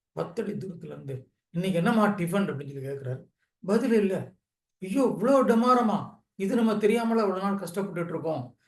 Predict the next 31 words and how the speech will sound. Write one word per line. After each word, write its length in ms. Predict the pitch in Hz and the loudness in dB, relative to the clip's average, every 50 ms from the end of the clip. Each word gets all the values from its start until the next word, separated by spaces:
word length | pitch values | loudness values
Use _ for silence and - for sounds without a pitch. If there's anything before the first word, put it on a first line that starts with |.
| _ _ | _ _
சரி, 500 | - - 202 196 214 214 208 - - 170 | -6 2 6 8 8 8 6 2 -2 -4
இன்னும் 220 | 160 180 208 208 208 | -2 -2 -2 -2 -2
கொஞ்சம் 320 | 208 208 190 175 165 175 | 0 0 0 0 0 0
பக்கத்துல 360 | 175 175 196 202 208 196 190 | -2 -2 -2 0 2 2 4
போய் 160 | 196 196 196 | 6 4 4
கேட்டுருவோம், 540 | 196 196 196 185 190 180 175 165 135 123 123 | 4 4 2 2 2 0 -2 -2 -2 -2 -4
எவ்வளவு 260 | 127 135 156 180 175 | -4 -2 0 0 2
தூரம் 180 | 175 190 190 190 | 2 0 2 2
தான் 160 | 202 202 196 | 0 0 0
கேக்குதுன்னு 340 | 180 175 170 175 170 170 170 | 0 -4 -4 -4 -6 -6 -4
பார்க்கணும். 440 | 170 160 143 - 170 - - - - | -4 -6 -6 -6 -10 -12 -12 -14 -16
அஞ்சு 320 | - 151 185 180 165 190 | -14 -12 -8 0 2 2
அடி 80 | 165 165 | 2 2
தூரத்துல 240 | - - 190 165 - | -2 -4 -6 -6 -6
இருந்து, 500 | - 156 156 151 156 143 123 120 - _ _ _ _ _ | -6 -8 -10 -8 -6 -8 -8 -8 -14 _ _ _ _ _
"இன்னைக்கு 240 | - 160 160 135 151 | -10 -8 -4 -4 -2
என்னம்மா 360 | 151 180 196 196 190 175 - | -2 0 0 0 0 -2 -4
டிஃபன்ங்கிறார்?" 680 | - 139 135 - 165 156 156 151 139 131 127 131 120 123 _ _ _ _ _ _ _ | -6 -10 -12 -10 -10 -12 -12 -10 -10 -8 -8 -8 -8 -10 _ _ _ _ _ _ _
அங்க 240 | - 139 139 139 151 | -12 -10 -6 -6 -4
இருந்து 200 | 156 170 190 180 | -4 -4 -4 -4
அந்த 240 | 156 143 139 139 131 | -6 -6 -6 -6 -6
அம்மா 300 | 131 170 170 165 - - | -6 -6 -8 -10 -10 -6
கோவமா 540 | 180 190 220 233 247 254 247 240 214 202 - | 0 2 4 4 4 4 4 2 2 2 2
திரும்பி, 640 | - 202 196 214 208 214 196 160 139 123 - - _ _ _ _ _ _ | 2 4 4 4 4 2 0 0 -2 -4 -8 -12 _ _ _ _ _ _
"உனக்கு 280 | - 170 185 190 185 175 | -6 -4 -4 -2 -2 -2
எத்தனை 360 | 180 175 180 262 262 269 247 | -4 -2 -2 -2 0 0 2
தடவையா 280 | 247 240 233 233 226 | 2 2 2 2 2
சொல்றது 440 | 208 208 208 196 190 180 175 165 170 | 0 0 0 -2 -2 -2 -4 -4 -6
இன்னைக்கு 320 | 156 135 147 135 - 165 165 | -6 -6 -8 -8 -4 -4 -4
சப்பாத்தின்னு 380 | 165 - 208 196 196 196 180 | -2 -2 -4 -4 -4 -4 -6
சொல்லி, 520 | 170 - 165 147 139 139 - - - - | -6 -6 -6 -8 -8 -10 -10 -14 -20 -20